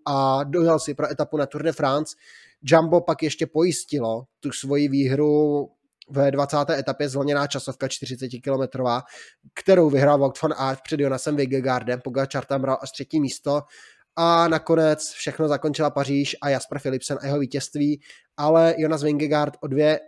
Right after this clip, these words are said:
a tři čtvrtě minuty porazil tady Pogačara poměrně jasně, neudělal jedinou chybu během toho závodu, krom asi té etapy na kostkách, tam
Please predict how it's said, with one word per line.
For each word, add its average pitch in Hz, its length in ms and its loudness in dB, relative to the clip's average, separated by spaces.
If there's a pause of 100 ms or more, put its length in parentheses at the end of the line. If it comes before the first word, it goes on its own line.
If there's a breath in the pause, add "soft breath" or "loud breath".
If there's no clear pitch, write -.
a 139 140 -4
tři - 180 -12
čtvrtě 147 280 -6
minuty 139 320 -4
porazil 147 420 0
tady 139 240 -4
Pogačara 139 580 -2 (380 loud breath)
poměrně 185 400 6
jasně, 165 600 0
neudělal 165 480 4
jedinou 151 340 4
chybu 151 260 0
během 135 220 0
toho 147 140 -2
závodu, 139 380 2
krom 151 380 4
asi 139 200 -8
té 151 160 -2
etapy 143 220 -2
na 143 100 0
kostkách, 131 460 -6
tam 131 160 -2